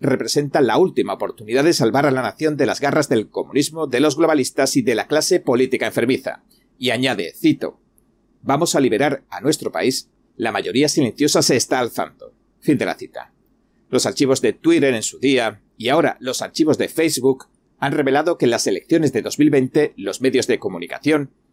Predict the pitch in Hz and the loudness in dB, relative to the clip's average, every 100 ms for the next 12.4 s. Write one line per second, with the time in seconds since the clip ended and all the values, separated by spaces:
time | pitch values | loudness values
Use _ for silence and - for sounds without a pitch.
0 | _ 120 123 127 117 104 101 151 117 104 | _ -4 -4 -2 -4 -4 -2 0 0 0
1 | 139 117 135 135 104 85 - _ - 127 | -2 0 -6 -6 -6 -6 -10 _ -2 0
2 | - 170 160 107 - 180 135 101 113 143 | 0 0 0 0 0 -2 -2 -2 -2 0
3 | 123 135 123 - _ _ _ _ - 113 | 0 0 -4 -6 _ _ _ _ -4 -2
4 | - 151 165 156 147 113 - 147 - 135 | 0 0 0 0 2 0 0 0 2 0
5 | - - - - - 139 156 135 127 123 | 0 -4 -6 -10 -4 -2 2 2 2 0
6 | 117 _ _ - 147 139 139 117 - 156 | -4 _ _ -2 2 2 0 -2 0 2
7 | 170 170 135 127 147 156 127 120 143 113 | 2 2 0 0 2 2 2 2 2 -2
8 | - 139 135 135 127 - _ _ - 139 | -4 -2 0 0 0 -2 _ _ 0 2
9 | 156 160 180 170 - 151 135 - _ 147 | 2 2 0 0 2 0 0 -6 _ -2
10 | 165 165 143 143 151 - - 175 - 165 | 0 2 2 2 -2 -8 -2 0 2 0
11 | - 127 160 120 104 107 98 117 101 165 | 0 0 0 -2 -4 -4 -2 -2 -2 -2
12 | 113 78 - - | -2 -4 -12 -12